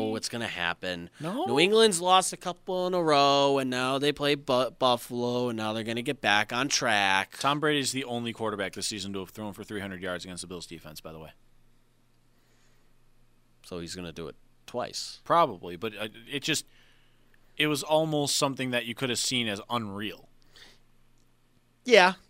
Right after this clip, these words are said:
Speaker 2: Like an entire season of not allowing a three hundred yard passer. Oh, wait, Tom Brady. Damn it.
Speaker 1: The fact that one guy did it, it's pretty impressive.
Speaker 2: Yeah, but I still hate him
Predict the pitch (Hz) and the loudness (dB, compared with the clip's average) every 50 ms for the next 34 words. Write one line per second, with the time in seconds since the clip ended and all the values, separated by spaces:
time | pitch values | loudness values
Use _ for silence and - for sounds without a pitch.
0 | _ _ _ _ _ _ _ _ _ _ - - 117 110 120 110 113 113 110 - | _ _ _ _ _ _ _ _ _ _ -12 -10 -10 -8 -6 -6 -6 -6 -6 -4
1 | - 120 123 123 113 - 120 113 113 120 120 107 104 101 98 104 107 107 101 101 | -4 -4 -2 -2 -2 -4 -4 -4 -6 -6 -6 -6 -4 -2 -2 0 0 0 0 -2
2 | 101 101 98 - 104 101 98 104 101 92 95 92 90 - 101 98 - 139 107 - | -2 -6 -10 -10 -8 -8 -8 -8 -8 -6 -6 -6 -6 -6 -8 -8 -6 -6 -6 -4
3 | 113 104 90 87 - - 175 - - - - - - - - - - - - _ | -4 -4 -6 -8 -12 -16 -20 -20 -20 -20 -18 -16 -16 -14 -16 -16 -18 -20 -20 _
4 | _ - - - - - - - - - - - - - _ _ _ _ _ _ | _ -20 -20 -20 -20 -20 -20 -20 -20 -20 -20 -20 -20 -20 _ _ _ _ _ _
5 | _ _ _ _ _ _ _ _ _ _ _ _ _ _ - _ _ _ _ _ | _ _ _ _ _ _ _ _ _ _ _ _ _ _ -20 _ _ _ _ _
6 | _ _ _ _ _ _ _ _ _ _ _ _ _ _ _ _ _ _ - - | _ _ _ _ _ _ _ _ _ _ _ _ _ _ _ _ _ _ -10 -10
7 | 135 135 - 175 175 175 - 185 165 160 147 - - _ _ - _ - 110 110 | -6 2 4 4 4 4 4 2 2 2 2 -2 -12 _ _ -20 _ -14 -10 -4
8 | 113 117 123 120 110 92 90 87 95 117 131 123 92 85 80 73 76 85 117 - | -4 -4 -4 -4 -4 -2 0 2 2 0 -2 -4 -6 -8 -8 -6 -6 -8 -10 -10
9 | _ _ _ _ _ _ _ _ _ _ _ _ _ _ _ _ _ _ _ _ | _ _ _ _ _ _ _ _ _ _ _ _ _ _ _ _ _ _ _ _
10 | _ _ _ _ _ _ _ _ _ _ _ _ _ _ _ _ _ _ _ _ | _ _ _ _ _ _ _ _ _ _ _ _ _ _ _ _ _ _ _ _
11 | _ _ _ _ - _ _ _ _ _ _ _ _ _ _ _ _ _ _ - | _ _ _ _ -20 _ _ _ _ _ _ _ _ _ _ _ _ _ _ -20
12 | - - - - 110 101 98 98 92 - - _ _ _ _ - 98 - - 95 | -20 -18 -12 -10 -8 -6 -6 -6 -8 -10 -16 _ _ _ _ -20 -12 -4 -4 -2
13 | 92 - - 107 113 - - - 151 170 151 117 90 104 110 113 - - - 147 | -2 -2 -4 -6 -6 -8 -10 -6 -2 0 0 0 -2 -4 -6 -6 -6 -6 -6 -6
14 | 120 - - 160 160 135 - - - | -4 0 2 2 2 2 -2 -8 -16